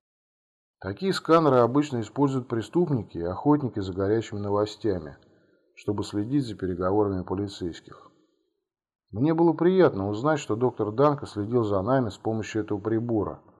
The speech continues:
а не использовал чёрную магию. Во всём остальном фургон был чист. Там не осталось ни предательски болтливого спичечного коробка, ни бумаги с начёртанным на ней адресом, ни пергамента с зашифрованным текстом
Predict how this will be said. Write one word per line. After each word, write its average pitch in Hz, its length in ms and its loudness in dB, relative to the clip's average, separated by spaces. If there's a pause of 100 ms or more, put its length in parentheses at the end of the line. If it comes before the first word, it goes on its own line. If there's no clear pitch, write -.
(260)
а 90 120 -6
не 92 140 -4
использовал 113 540 0
чёрную 95 460 -4
магию. 82 480 -6 (1120)
Во 123 160 2
всём 208 280 4
остальном 160 720 2
фургон 113 420 0
был 113 140 0
чист. - 480 -12 (1080)
Там 175 220 2
не 139 80 4
осталось 127 480 4
ни 190 120 -2
предательски 147 600 4
болтливого 107 640 2
спичечного 113 500 -6
коробка, 101 680 0 (640)
ни 165 140 0
бумаги 139 480 2
с - 80 -6
начёртанным 127 600 0
на 120 120 -2
ней 123 160 0
адресом, 107 600 0 (440)
ни 175 140 0
пергамента 127 680 2
с 110 60 -4
зашифрованным 117 720 -2
текстом 101 520 -4